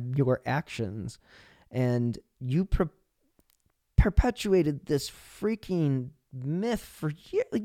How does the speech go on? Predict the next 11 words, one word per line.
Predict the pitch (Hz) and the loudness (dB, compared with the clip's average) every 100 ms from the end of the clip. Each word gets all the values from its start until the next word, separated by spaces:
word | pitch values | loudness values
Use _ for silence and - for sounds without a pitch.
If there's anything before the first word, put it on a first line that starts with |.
| 226 | 2
you | 339 370 | 2 2
went | 349 | 0
on | - 233 226 | 0 0 0
for | - | -2
years | 190 180 160 170 170 117 - - - _ _ - 127 - | -2 -2 -2 4 4 4 -2 -16 -20 _ _ -20 -20 -14
talking | - 151 147 - 131 | -4 2 2 2 -2
about | 117 107 101 | 0 -2 -2
how | 120 | -2
you | 110 120 147 | -2 -2 -2
were | 135 131 127 113 - - - - | 0 2 2 0 -6 -20 -20 -10
abducted, | 113 123 127 123 - 101 - | -8 0 2 2 -2 -6 -6